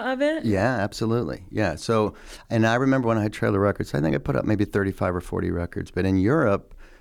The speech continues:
Speaker 2: they talked a lot about that label and the Iowa sound, they called it. Um, and I think, you know, Greg Brown and Bo Ramsey were two of the, of the guys. Joe Price is another guy who's a blues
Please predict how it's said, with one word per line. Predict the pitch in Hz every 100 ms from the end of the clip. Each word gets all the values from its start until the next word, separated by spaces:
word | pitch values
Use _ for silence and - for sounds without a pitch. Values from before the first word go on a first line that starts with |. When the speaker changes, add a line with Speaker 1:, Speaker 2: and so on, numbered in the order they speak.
| -
Speaker 2:
they | - 104
talked | - 95 -
a |
lot | 85 90
about | 85 92
that | 67
label | 90 110 90
and | 82
the | -
Iowa | - 90 90 85 85
sound, | - 87 87
they | 78
called | - 50 82
it. | - - 50
Um, | 85 85 85 - - - - -
and | 95
I | 98
think, | 95 104 95 -
you | 110
know, | 90
Greg | 87 92 87
Brown | 92 90
and | 90
Bo | 87
Ramsey | 85 87 87 90
were | 87 85 - - -
two | 120 131 95
of | 82 78
the, | 85 78 -
of | - 82 85
the |
guys. | 87 87 90
Joe | - 104
Price | 98 104 98 -
is | 95
another | 90 87
guy | 87 87
who's | 87
a | 80
blues | 90 87 87